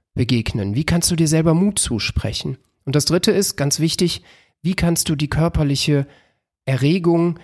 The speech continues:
die du hast, wenn du Stress hast, auch wieder ein kleines bisschen runterregeln,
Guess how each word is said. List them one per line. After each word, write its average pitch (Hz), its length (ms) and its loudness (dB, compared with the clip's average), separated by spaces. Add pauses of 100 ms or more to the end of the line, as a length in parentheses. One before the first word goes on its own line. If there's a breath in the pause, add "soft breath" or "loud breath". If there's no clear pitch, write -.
(220 loud breath)
die 143 60 -2
du 135 140 2
hast, 147 280 -2
wenn 135 120 0
du 131 80 -2
Stress - 400 -2
hast, - 360 -4
auch 120 120 -4
wieder 131 140 0
ein 131 80 0
kleines 135 380 0
bisschen 131 320 0
runterregeln, 117 840 0